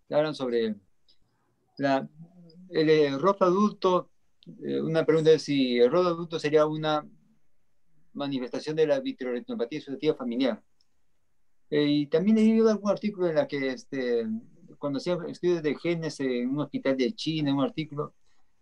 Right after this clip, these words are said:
eh, también asociaban, eh, alguna forma típica de, de rop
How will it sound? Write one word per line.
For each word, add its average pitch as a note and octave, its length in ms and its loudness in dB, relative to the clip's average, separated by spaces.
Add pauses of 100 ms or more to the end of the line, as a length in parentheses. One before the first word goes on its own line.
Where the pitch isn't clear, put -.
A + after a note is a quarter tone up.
(300)
eh, B2+ 520 4
también E3+ 340 2
asociaban, D#3+ 760 2
eh, C3+ 260 0 (360)
alguna D3+ 320 2
forma E3 280 4
típica E3+ 300 2
de, C#3 180 0 (240)
de C3 160 -4
rop E3+ 260 4